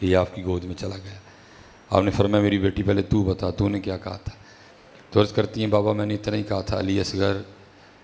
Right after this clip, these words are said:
तू कैसा भाई है कि तू मदीने ही रुक रहा है,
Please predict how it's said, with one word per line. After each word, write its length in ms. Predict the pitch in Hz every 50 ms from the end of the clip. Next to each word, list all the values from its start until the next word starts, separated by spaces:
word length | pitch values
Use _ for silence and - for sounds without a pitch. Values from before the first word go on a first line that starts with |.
| - - - - - - -
तू 80 | 104
कैसा 340 | 95 - 101 101 - - 104
भाई 340 | 98 92 90 90 87 90 90
है 180 | 90 92 92 - - - - - - - - - - - - -
कि 60 | - -
तू 140 | - 101
मदीने 340 | 92 95 90 95 98 98 107
ही 60 | 110
रुक 220 | 107 107 101 107 110
रहा 120 | 101 101
है, 100 | 101 104